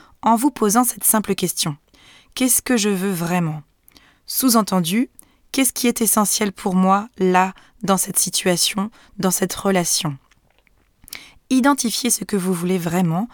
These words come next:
puis choisissez de vous mettre en mouvement, posez les actions pour créer ce que vous voulez. Vous avez les ressources intérieures nécessaires pour y parvenir.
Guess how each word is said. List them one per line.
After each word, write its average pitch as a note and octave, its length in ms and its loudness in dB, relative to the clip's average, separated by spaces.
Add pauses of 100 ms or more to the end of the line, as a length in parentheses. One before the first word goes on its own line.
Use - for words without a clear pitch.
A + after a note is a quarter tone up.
(260)
puis D4 340 2 (240)
choisissez C4 800 2
de G3+ 100 2
vous F#3+ 140 0
mettre G3+ 320 2
en F#3 60 4
mouvement, F3 460 -2 (300)
posez C#4 300 4
les G#3 200 0
actions G#3+ 520 -2
pour - 240 -10
créer G3 460 -2 (160)
ce - 160 -2
que F3 160 -6
vous F3 240 -6
voulez. D#3 380 -8 (640)
Vous F3 240 -2
avez G3 240 0
les D#3 220 -4
ressources G3 480 0
intérieures F3+ 680 -2 (360)
nécessaires F#3 680 0 (240)
pour F#3 200 -6
y F#3 80 -2
parvenir. F3 680 -2